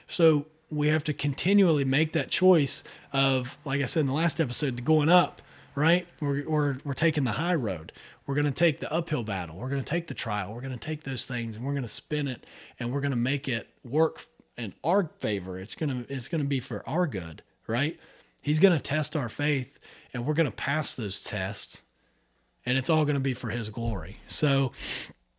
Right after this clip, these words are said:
you have to walk this thing out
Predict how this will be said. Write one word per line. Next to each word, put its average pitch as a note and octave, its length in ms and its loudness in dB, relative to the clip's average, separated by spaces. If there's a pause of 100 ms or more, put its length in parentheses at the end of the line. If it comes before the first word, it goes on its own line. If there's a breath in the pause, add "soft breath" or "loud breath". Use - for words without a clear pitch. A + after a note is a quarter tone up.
(1000)
you F#3 220 8
have G3+ 360 6
to D3+ 520 8 (380 soft breath)
walk D3+ 260 0
this C#3 240 0
thing C3 320 2
out G#2 440 0